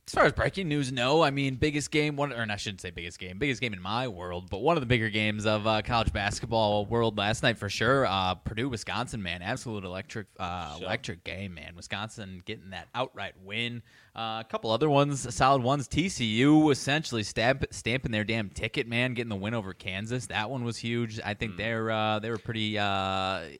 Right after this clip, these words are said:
Speaker 1: think they were, like, a nine seed projected, so that's probably, uh,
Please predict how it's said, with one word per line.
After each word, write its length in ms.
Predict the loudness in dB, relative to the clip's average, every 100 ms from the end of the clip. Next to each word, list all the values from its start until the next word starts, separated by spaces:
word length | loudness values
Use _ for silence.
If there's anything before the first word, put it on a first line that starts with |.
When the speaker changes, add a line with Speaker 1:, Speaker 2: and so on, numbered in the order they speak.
| _ _ -18
Speaker 1:
think 140 | -14 -8
they 40 |
were, 40 | -6
like, 120 | -6
a 20 |
nine 300 | -8 -8 -8
seed 220 | -8 -10 -10
projected, 500 | -6 -4 -4 -8 -10
so 100 | -12
that's 160 | -12
probably, 420 | -8 -8 -6 -6
uh, 200 | -4 -4